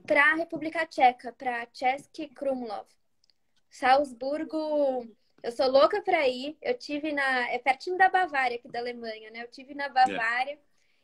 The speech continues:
Speaker 1: e não deu tempo de dar um pulo em Salzburgo.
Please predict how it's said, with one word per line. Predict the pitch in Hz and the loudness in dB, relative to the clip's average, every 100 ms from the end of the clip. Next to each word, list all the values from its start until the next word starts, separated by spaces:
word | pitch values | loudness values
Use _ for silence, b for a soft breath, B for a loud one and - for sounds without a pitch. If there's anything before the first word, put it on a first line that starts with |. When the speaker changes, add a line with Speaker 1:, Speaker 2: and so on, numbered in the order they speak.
| - | -12
Speaker 1:
e | 254 262 269 | -8 -6 -6
não | 262 269 | -4 0
deu | 294 | 0
tempo | 294 277 285 294 | 0 0 0 -6
de | 269 | 0
dar | 269 277 | 2 2
um | 294 | -2
pulo | - 277 277 | -10 -8 -4
em | 285 277 | -6 -8
Salzburgo. | 285 269 285 262 240 240 214 208 | -8 -2 0 -2 -6 -6 -6 -10